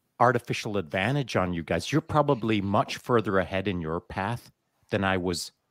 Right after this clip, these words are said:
when, when I was your age. So when you hit my age, man, I'm gonna feel like an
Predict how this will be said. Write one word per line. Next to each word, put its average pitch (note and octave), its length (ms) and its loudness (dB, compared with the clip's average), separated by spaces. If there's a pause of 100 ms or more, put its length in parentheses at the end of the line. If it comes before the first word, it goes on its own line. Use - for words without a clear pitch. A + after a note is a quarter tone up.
(560)
when, F2 400 -2
when F2+ 160 -4
I F2 100 0
was E2 240 -2
your E2 240 -2
age. F2 440 -2
So F2 440 0 (460)
when A2+ 160 4
you C#3 100 8
hit A#2+ 240 -2
my F2 220 0
age, B2 420 0 (560)
man, A#2 300 -2
I'm A2 80 2
gonna A#2+ 200 2
feel G2+ 280 -2
like F#2+ 220 0
an G2+ 120 -2